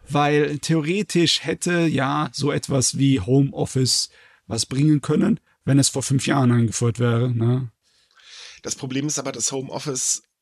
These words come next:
Speaker 2: hat nicht den, äh, gewünschten Erfolg, äh, gebracht, weil,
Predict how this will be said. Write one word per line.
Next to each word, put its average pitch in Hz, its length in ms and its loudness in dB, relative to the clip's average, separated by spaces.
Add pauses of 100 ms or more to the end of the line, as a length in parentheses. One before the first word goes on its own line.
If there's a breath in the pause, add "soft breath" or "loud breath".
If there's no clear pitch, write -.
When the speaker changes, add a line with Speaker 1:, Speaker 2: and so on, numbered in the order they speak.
(220)
Speaker 2:
hat - 240 -6
nicht 135 260 -6
den, 127 220 -14 (520)
äh, 131 160 -4
gewünschten 127 560 -2
Erfolg, 87 400 -8 (160)
äh, - 160 -10
gebracht, 98 440 -10
weil, 117 240 0